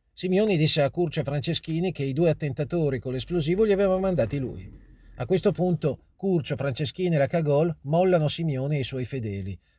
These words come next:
Berio, Molinaris, Troiano, della Milano Bene, ed iniziano per loro conto la propaganda armata con la prima azione B R,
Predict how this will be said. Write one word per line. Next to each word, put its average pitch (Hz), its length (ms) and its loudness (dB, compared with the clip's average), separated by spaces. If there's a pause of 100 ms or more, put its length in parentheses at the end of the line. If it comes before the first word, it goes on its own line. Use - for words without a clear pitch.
Berio, 170 580 2
Molinaris, 143 800 -2
Troiano, 143 720 0 (200)
della 156 320 2
Milano 156 500 4
Bene, 110 600 -2 (500)
ed 139 140 -4
iniziano 202 500 2
per 151 180 -2
loro 180 220 2
conto 123 540 -4 (160)
la 147 100 -6
propaganda 165 580 2
armata 135 440 0
con 123 160 -6
la 120 100 -2
prima 214 280 -2
azione 147 420 -2
B 151 120 0
R, 98 380 -2